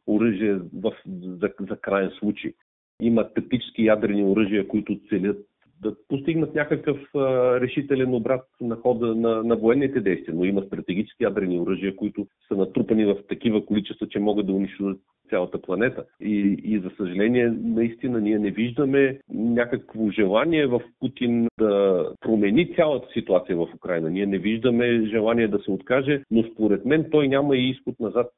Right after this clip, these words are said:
При загинали над сто хиляди руски войници, при цялата ситуация, която се така струпа около Русия, ми се струва, че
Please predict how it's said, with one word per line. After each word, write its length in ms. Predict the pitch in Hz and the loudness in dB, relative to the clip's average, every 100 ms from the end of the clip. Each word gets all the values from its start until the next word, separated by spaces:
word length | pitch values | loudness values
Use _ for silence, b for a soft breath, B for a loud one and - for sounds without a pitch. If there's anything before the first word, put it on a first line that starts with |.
| _ - | _ -4
При 180 | 113 92 | -2 2
загинали 500 | 95 95 135 123 110 | 2 2 4 4 4
над 200 | 117 117 | 2 -2
сто 160 | - 107 - | -4 -4 -2
хиляди 520 | 104 101 98 101 98 _ | -2 0 0 -2 -4 _
руски 320 | 98 104 - 87 | -4 -2 -4 -4
войници, 540 | 90 90 87 - 87 _ | -2 -2 -4 -8 -12 _
при 180 | - 101 | -4 -2
цялата 320 | 120 123 120 | 2 2 0
ситуация, 460 | 110 120 113 107 104 | -4 -4 -2 -2 -4
която 360 | 107 104 98 90 - - | -2 -4 -6 -14 -12 -4
се 380 | 110 95 98 90 - - | -2 0 0 -2 -8 -8
така 200 | 101 98 | -4 -4
струпа 380 | - - - 127 | -2 -2 0 0
около 640 | 113 - 107 107 98 98 - - | 0 -2 0 0 0 -4 -8 -12
Русия, 440 | 92 - 98 95 95 _ - | -12 -6 -2 -2 -6 _ -6
ми 280 | 117 113 110 | -2 -2 -4
се 120 | 113 | -8
струва, 300 | - 139 120 | 0 2 2
че 180 | 123 | -2